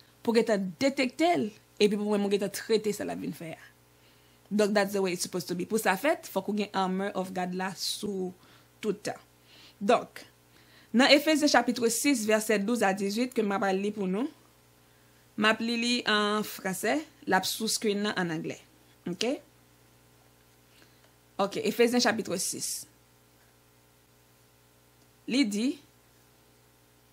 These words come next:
verset onze a dizuit, li di,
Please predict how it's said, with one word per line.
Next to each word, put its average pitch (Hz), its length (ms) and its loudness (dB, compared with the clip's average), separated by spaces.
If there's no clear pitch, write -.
verset 214 380 2
onze 220 100 2
a 196 80 4
dizuit, 185 320 -4
li 247 100 0
di, 262 180 2